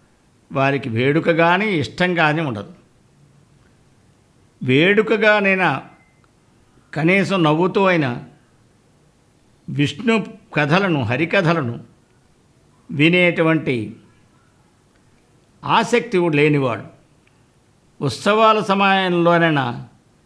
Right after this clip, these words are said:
దేవాలయం వైపు వెళ్ళని చెడు పాదాలు కలవారిని, హరిభక్తుల పాదధూళిని పవిరి-, పరమ పవిత్రంగా భావించని వారిని, అలాంటి వారికి సంబంధించిన వారిని, వారితో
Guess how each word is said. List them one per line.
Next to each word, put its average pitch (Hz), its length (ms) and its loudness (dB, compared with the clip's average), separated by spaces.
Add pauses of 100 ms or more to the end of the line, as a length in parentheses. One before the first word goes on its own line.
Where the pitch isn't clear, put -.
(160)
దేవాలయం 175 840 2
వైపు 165 240 0
వెళ్ళని 147 640 -2 (400)
చెడు 131 240 0
పాదాలు 160 540 0
కలవారిని, 127 640 -6 (1160)
హరిభక్తుల 160 680 0
పాదధూళిని 160 840 0 (680)
పవిరి-, 147 440 -2 (260)
పరమ 135 300 -2
పవిత్రంగా 185 760 -2
భావించని 156 560 -2
వారిని, 117 420 -4 (760)
అలాంటి 139 540 0
వారికి 170 460 0
సంబంధించిన 151 720 -2
వారిని, 117 420 -6 (680)
వారితో 165 540 0